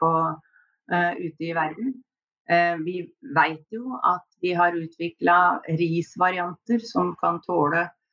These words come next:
eh, mer tørke, som kan holde, tåle høyere saltinnhold. Så vi vet at dette kan gjøres, men vi har altså ikke vært villige til å satse på det. Og fordi at fokuset har vært på helt andre ting. Det har vært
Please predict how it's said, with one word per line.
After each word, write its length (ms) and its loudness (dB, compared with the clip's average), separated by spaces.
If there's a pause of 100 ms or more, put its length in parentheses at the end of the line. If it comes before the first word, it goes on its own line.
(260)
eh, 320 0
mer 680 0 (280)
tørke, 380 -10
som 160 -12
kan 240 -2 (120)
holde, 400 2 (580)
tåle 440 2
høyere 420 -4
saltinnhold. 560 -2 (520)
Så 180 2 (120)
vi 160 -4
vet 400 -2
at 120 -8
dette 200 -12
kan 140 -6
gjøres, 320 -2
men 160 -4
vi 100 -6
har 220 4
altså 180 -6
ikke 160 -10
vært 240 -4
villige 320 -4
til 140 -4
å 60 -6
satse 340 -6
på 160 -2
det. 100 -2 (1040)
Og 320 2
fordi 240 -4
at 140 -8
fokuset 420 -8
har 80 0
vært 360 -8 (160)
på 120 -2
helt 300 -2
andre 340 -6
ting. 240 -2
Det 80 2
har 160 4
vært 220 -4